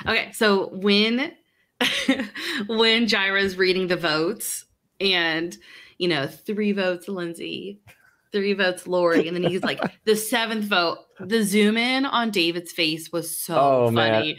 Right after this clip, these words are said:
Speaker 2: Okay,
Speaker 1: He was
Speaker 2: I
Speaker 1: so proud of himself. I, like, instead of, like, zooming in on other people being shocked, it was zoomed in on David, like, "Yeah, yeah."
Speaker 2: So
Speaker 1: <laughs>
Speaker 2: I've been making gifs of each Survivor
Speaker 1: <gasps>
Speaker 2: episode.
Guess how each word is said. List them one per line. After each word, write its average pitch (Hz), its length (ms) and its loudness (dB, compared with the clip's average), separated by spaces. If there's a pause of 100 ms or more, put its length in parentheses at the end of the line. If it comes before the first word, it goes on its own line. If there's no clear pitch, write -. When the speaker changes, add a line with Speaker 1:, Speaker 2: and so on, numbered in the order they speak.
Speaker 2:
Okay, 123 300 4
Speaker 1:
He 311 180 6
was 127 100 4
Speaker 2:
I - 120 4
Speaker 1:
so 226 580 2
proud 202 320 -2
of 214 80 0
himself. 254 680 0 (140)
I, 226 340 0 (220)
like, - 180 0
instead 294 280 0
of, 381 80 -2
like, 381 180 2
zooming 240 320 -2
in 226 80 0
on 202 120 2
other 190 280 -2
people 208 320 -6
being 196 200 -4
shocked, 175 600 0 (320)
it 220 60 4
was 226 200 4
zoomed 226 280 0
in 208 80 -2
on 196 160 0
David, 185 340 0
like, 160 400 -6 (360)
"Yeah, 160 320 -4 (300)
yeah." 127 180 -14 (100)
Speaker 2:
So 139 440 4 (140)
Speaker 1:
<laughs> - 160 -8
Speaker 2:
I've 156 160 0
been 214 160 0
making 139 360 2
gifs 123 380 2
of 98 200 2
each 117 220 0
Survivor 92 520 0
Speaker 1:
<gasps> 113 60 0
Speaker 2:
episode. 165 500 0